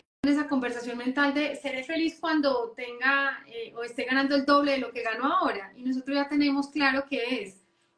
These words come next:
cuando sea feliz, cuando elija mi felicidad, atraeré el doble de lo que gano ahora porque es una correspondencia de mi trabajo interior. Ahí era donde el Maestro Jesús decía,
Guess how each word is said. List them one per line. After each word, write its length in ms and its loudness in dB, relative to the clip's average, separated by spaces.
cuando 480 2
sea 300 -4
feliz, 540 0
cuando 260 -4
elija 440 4
mi 140 4
felicidad, 760 -4
atraeré 680 4
el 60 -4
doble 280 4
de 180 2
lo 140 2
que 120 2
gano 280 2
ahora 320 2
porque 200 -4
es 80 -2
una 220 0
correspondencia 920 -2
de 200 -8
mi 180 -2
trabajo 440 -4
interior. 540 -2
Ahí 140 -2
era 120 -4
donde 200 0
el 60 -8
Maestro 380 -4
Jesús 320 -8
decía, 640 -2